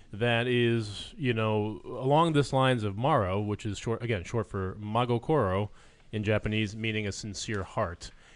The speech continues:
And so how do you achieve this state? Uh, you've heard these things before.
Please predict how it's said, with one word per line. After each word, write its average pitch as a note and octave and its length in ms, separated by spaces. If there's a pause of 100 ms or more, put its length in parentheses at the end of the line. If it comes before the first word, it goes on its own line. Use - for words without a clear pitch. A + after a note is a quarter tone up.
(180)
And G#2+ 220
so A#2+ 380
how E3 160
do F#3+ 80
you E3+ 160
achieve D3 400
this B2+ 160
state? - 680
Uh, G2+ 440
you've C#3+ 180
heard D3 220
these G#2 180
things F#2+ 220
before. G2+ 480